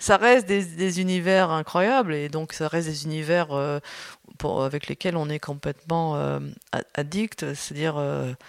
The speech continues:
moi, il me faut ma dose de musique, euh, journalière, quoi. Sinon, je, ça va pas.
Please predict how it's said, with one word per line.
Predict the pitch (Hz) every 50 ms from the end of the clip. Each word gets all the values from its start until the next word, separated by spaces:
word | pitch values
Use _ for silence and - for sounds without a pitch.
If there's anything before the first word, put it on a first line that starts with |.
| - - - - - - _ _ _
moi, | 156 156
il | 160 151
me |
faut | 147 - - 156
ma | 151 139
dose | 131 147 165 175 175 180 151 143
de | 135 131 135
musique, | 131 127 127 131 143 156 175 170 - 151
euh, | 135 139
journalière, | 135 131 135 131 135 143 160 190 208 208 180 -
quoi. | - 139 135
Sinon, | 135 - 147 143 147 160 160
je, | 151 - - - -
ça | - - -
va | - - -
pas. | - 180 185 170 160